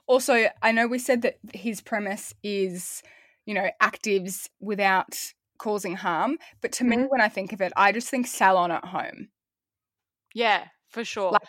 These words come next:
Speaker 2: It's
Speaker 1: he does the L E D masks and he does those high-grade peels and he does things that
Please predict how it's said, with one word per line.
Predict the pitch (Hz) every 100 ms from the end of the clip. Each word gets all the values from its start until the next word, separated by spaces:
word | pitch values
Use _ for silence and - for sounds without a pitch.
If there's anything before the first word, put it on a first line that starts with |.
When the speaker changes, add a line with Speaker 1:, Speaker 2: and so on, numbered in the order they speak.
| -
Speaker 2:
It's | - 254 226
Speaker 1:
he | 233
does | 214 220
the | 220 -
L | 208
E | 202
D | 208 233
masks | 240 220 220 226 - - - - -
and | 202 196 190
he | 202
does | 190 190
those | - 185 185 180 -
high-grade | - 196 196 185 180
peels | - 190 160 160 185
and | 185
he | 196 190
does | 196 190 208
things | - 180 170 175
that | -